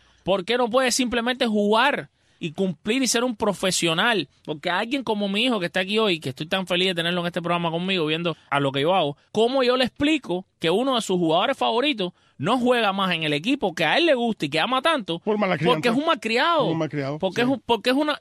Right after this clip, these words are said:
Speaker 1: porque es todo lo que está mal con los jugadores hoy en día profesionales de baloncesto.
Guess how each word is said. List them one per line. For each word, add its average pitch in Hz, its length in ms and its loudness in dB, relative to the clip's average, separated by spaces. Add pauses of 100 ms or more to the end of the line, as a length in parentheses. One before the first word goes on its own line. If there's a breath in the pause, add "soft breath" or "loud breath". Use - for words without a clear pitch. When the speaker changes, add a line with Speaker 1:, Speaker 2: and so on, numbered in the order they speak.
Speaker 1:
porque 233 320 0
es 254 100 -2
todo 277 340 4
lo 214 140 0
que 208 80 -6
está 226 260 -2
mal 247 300 -2 (160 loud breath)
con 202 180 0
los 180 120 0
jugadores 175 640 0
hoy 170 160 0
en 160 100 -4
día 196 300 0
profesionales 151 600 -2
de 170 80 -2
baloncesto. 117 520 -6